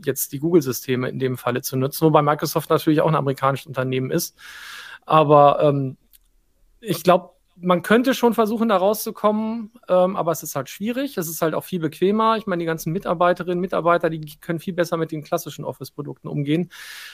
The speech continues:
Man kann natürlich auch auf ganz andere Angebote, äh, umsatteln, ne? Also jetzt, sag ich mal, so dieses ganze Office- und Cloud-Thema, äh, mit Datenspeicher kann man auch auf Nextcloud oder so gehen. Das sind dann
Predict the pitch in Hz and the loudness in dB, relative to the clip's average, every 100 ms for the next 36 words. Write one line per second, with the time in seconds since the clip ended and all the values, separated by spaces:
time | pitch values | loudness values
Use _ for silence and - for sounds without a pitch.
0 | - _ 147 - 190 - 202 180 170 208 | -20 _ -4 2 2 6 6 6 4 2
1 | 233 175 147 143 147 131 139 135 - - | 2 2 2 0 0 -2 -4 -4 -6 -2
2 | 143 135 151 135 131 127 127 165 202 151 | -2 0 0 0 0 -2 -2 0 2 2
3 | 156 151 160 156 156 147 151 143 - 156 | 0 0 0 0 0 -2 -4 -6 -6 -6
4 | 151 170 165 175 160 - 151 175 214 - | -2 -2 -2 -4 -8 -2 4 4 2 -4
5 | - 202 190 185 190 185 - 165 160 151 | -4 -2 2 4 6 4 2 0 -2 0
6 | 143 190 180 - 180 175 - 180 160 143 | 0 0 -4 0 0 0 -2 -4 -2 -4
7 | 147 165 - - 202 185 196 196 180 190 | -4 -4 -6 -2 4 4 4 0 0 0
8 | 175 190 214 190 165 165 | 0 0 0 -2 -2 -4